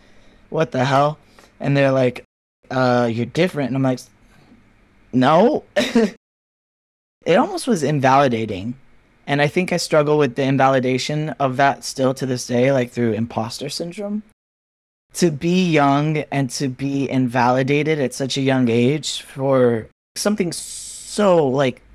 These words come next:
major. Like, the first things that we notice about a person is typically their gender, right? You look at someone and you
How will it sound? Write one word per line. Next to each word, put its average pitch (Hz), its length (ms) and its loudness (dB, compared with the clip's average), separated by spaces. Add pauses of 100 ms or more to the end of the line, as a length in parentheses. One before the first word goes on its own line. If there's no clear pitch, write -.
(280)
major. 139 440 0
Like, 87 180 -6 (360)
the 135 80 -2
first - 360 -8
things 220 220 2
that 190 140 0
we 156 100 -2
notice 139 300 -2
about 123 200 -2
a 120 40 -8
person 120 440 -4
is 110 200 -10 (240)
typically 143 420 -4
their 120 160 0
gender, - 420 -12
right? 127 320 0 (320)
You 131 220 0
look 185 180 2
at 180 100 -4
someone 165 400 -2 (180)
and 135 300 -2
you 127 200 0